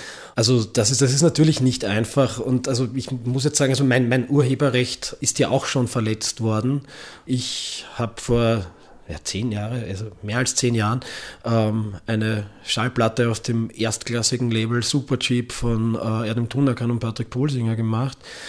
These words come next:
Und ein wohlmeinender F M vier Mitarbeiter, also ich gehe mal davon aus, dass er das wohl gemeint hat, hat aus zwei Stücken, ähm, kleine Teile herausgeschnitten und, ähm, ähm, ich und mein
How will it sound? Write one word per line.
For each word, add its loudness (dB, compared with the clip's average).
Und 2
ein 2
wohlmeinender 4
F 0
M 2
vier 2
Mitarbeiter, 0
also 0
ich -10
gehe -4
mal 0
davon -2
aus, 0
dass -4
er -6
das -4
wohl 4
gemeint -2
hat, -4
hat 0
aus 0
zwei 2
Stücken, 0
ähm, -2
kleine 0
Teile 0
herausgeschnitten -2
und, -4
ähm, -2
ähm, -6
ich -6
und -6
mein -2